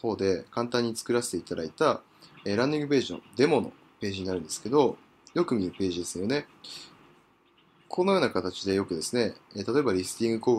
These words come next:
告であったりとか、Facebook広告であったりとか、あるいはですね、ブログとかホームページからメールアドレスを取得する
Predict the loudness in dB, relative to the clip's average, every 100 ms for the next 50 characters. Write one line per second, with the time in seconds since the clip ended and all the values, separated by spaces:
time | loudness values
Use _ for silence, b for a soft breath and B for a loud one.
0 | 0 -6 -4 -4 -4 -2 2 2 2 -8
1 | B B _ 0 0 0 -2 0 -2 -2
2 | -6 -6 -6 -8 -8 -4 -2 -2 0 2
3 | 2 0 -2 -2 -4 b b b 4 6
4 | 6 4 0 0 0 -2 2 2 2 0
5 | 2 2 0 -4 0 2 2 0 -2 -8
6 | -8 -6 -2 -2 -2 0 -2